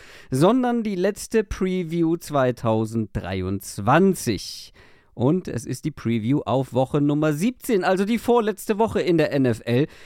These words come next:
Und wir haben wieder ein volles Buffet mit dabei. An Topspielen, natürlich, äh, aber auch unsere Kategorien, die wir letzte Woche,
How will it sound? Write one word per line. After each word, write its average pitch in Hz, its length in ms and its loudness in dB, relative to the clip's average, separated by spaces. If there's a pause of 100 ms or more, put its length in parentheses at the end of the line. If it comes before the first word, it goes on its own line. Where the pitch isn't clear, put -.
(140)
Und 202 140 2
wir 202 100 4
haben 202 140 0
wieder 196 160 2
ein 190 260 0 (140)
volles 226 340 0
Buffet 208 360 -2
mit 120 120 -2
dabei. 101 400 -2 (340)
An 151 180 2
Topspielen, 143 800 -2 (160)
natürlich, 143 680 -4 (140)
äh, 147 300 2
aber 170 300 2
auch 190 180 2
unsere 196 340 0
Kategorien, 190 580 0
die 196 120 -4
wir 156 100 -2
letzte 160 340 -6
Woche, 160 300 -4